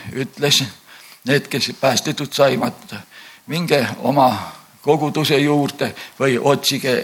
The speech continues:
endale, eh, selline kogudus, mis teile meeldib. Ja, aga kaks inimest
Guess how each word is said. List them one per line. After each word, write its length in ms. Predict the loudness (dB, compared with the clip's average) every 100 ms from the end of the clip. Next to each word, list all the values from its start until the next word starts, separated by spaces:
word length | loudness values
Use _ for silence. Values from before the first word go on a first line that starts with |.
| 2
endale, 500 | 2 4 4 2 -2 -12 -20 -18 -18 -18 -4
eh, 300 | -2 -2 -2
selline 480 | 0 2 4 2 4
kogudus, 600 | 4 4 4 2 0 -2 -8 -8
mis 240 | -6 -2
teile 400 | 0 2 2 -2 -6
meeldib. 560 | -2 2 2 0 -8 -12 -20 _ _ _ _ _ _ _ _ _ _ _ _ _ _ _ _ _ _ _ _ _ _ _
Ja, 340 | 4 4 2 -2 -8 -10 -14 -16 -18 -20 -20 _ _ _ _ _ _ _ _ _ _ _ _ _ _ _ _ _ 0
aga 220 | 4 4 2 -6 -14 -20 2
kaks 360 | 4 4 0 -2 -14 -20 _ _ _ _ _ _ _ _ _ _ _ _ _ -20 -20 -12
inimest 540 | -4 0 2 2 2